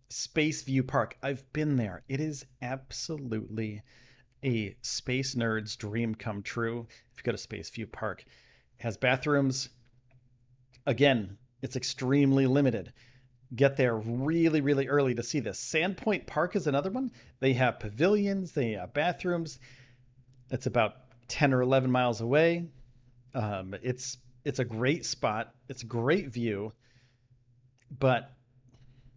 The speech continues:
it's limited as well. All these places are extremely limited, so be really careful where you pick, because if you're gonna be anywhere outside of the range, I would say one to two miles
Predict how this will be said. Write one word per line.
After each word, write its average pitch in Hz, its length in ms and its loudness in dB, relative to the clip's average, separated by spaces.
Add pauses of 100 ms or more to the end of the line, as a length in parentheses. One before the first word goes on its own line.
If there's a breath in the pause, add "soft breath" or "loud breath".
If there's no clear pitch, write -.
(220)
it's - 160 -8
limited 139 360 6
as 131 160 0
well. 151 260 4
All 143 160 6
these 220 180 0
places 151 260 2
are 135 80 4
extremely 147 500 4
limited, 110 380 2
so 131 320 4 (560 loud breath)
be 156 160 2
really 139 640 4
careful 107 720 -4 (300)
where 120 220 2
you 113 140 0
pick, - 400 -6
because 104 520 -6 (100)
if 139 300 0
you're 135 160 2
gonna 135 180 4
be 127 280 0 (360 loud breath)
anywhere 156 840 6
outside 139 600 0
of 131 100 -2
the 131 80 0
range, 131 340 -2
I 156 60 -2
would 160 140 -4
say 131 200 -4
one 117 260 -2
to 117 80 -4
two - 280 -4
miles 110 640 -6